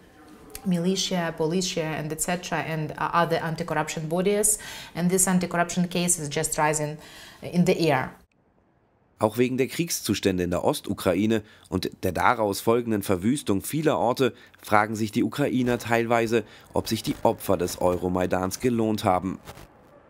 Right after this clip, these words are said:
Speaker 2: Mehrere Helden der ursprünglichen Protestbewegung schmückten bei der Wahl zweitausendvierzehn die Listen von verschiedenen Parteien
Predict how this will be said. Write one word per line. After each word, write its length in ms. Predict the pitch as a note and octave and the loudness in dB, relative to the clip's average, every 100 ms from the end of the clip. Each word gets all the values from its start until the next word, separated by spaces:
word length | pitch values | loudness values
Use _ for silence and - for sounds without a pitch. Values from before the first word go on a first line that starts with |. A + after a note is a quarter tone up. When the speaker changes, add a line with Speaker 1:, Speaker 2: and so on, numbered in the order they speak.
| - - - _ - | -20 -20 -20 _ -6
Speaker 2:
Mehrere 420 | F#2+ C#3 E3 C#3+ | 0 2 2 0
Helden 360 | B2+ C#3+ C#3+ G#2 | 0 0 0 -2
der 220 | E2+ - | -4 0
ursprünglichen 640 | B2 D#3+ - A#2+ G#2 F#2 F2+ | 0 0 0 0 0 -2 -4
Protestbewegung 960 | F#2+ - A#2 - A2+ F#2 F#2+ F2+ F2 | -4 0 -2 0 0 2 2 0 -4
schmückten 420 | - F#2+ F#2+ - | 0 0 0 -2
bei 140 | F#2+ F#2+ | 0 2
der 160 | F#2+ | 2
Wahl 200 | F#2 F#2 | 0 -2
zweitausendvierzehn 1000 | F2+ G2 F2+ G2 G2 A2 - F#2 - F2+ | 0 -2 0 -2 -2 -4 -2 -2 0 -2
die 100 | F2 | 0
Listen 480 | G#2 G#2+ G2 - F#2 | 0 2 0 -2 -4
von 200 | - E2+ | -2 -2
verschiedenen 600 | - F2 - F#2 F#2 F2+ | -2 -2 0 0 0 -2
Parteien 540 | F2+ F2+ - A2 A2+ | 0 -2 2 2 2